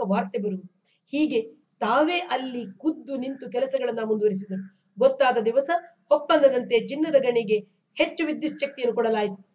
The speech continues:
ಮಹಾರಾಜರು ಪಟ್ಟ ಆನಂದವನ್ನು ಅಷ್ಟಿಷ್ಟೆಂದು ಹೇಳಲಾಗದು. ಅವರು ಕಂಡ ಕಂಡವರೊಡನೆಲ್ಲ ತಮ್ಮ ಹಿಗ್ಗನ್ನು ಹೇಳಿಕೊಳ್ಳುತ್ತಿದ್ದರು.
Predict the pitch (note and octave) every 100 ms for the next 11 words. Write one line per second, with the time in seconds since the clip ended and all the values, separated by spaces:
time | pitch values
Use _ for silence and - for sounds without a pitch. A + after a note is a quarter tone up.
0 | _ G#3 G#3+ C4 B3 G#3+ G#3+ F#3+ A3+ F#3+
1 | - A#3+ D4 B3+ A3+ A3 G3 - D#4+ -
2 | B3+ G3+ G#3+ A#3+ G#3 F#3+ F#3+ - _ -
3 | A#3 A3 G3 G#3 C4+ C#4+ C#4+ C#4+ C#4+ D4
4 | D#4 E4 F4 - _ C4 C4 A#3+ B3 A#3+
5 | A#3+ C#4 G#3+ D4 C#4 A3 G3 G3+ F#3+ G3
6 | -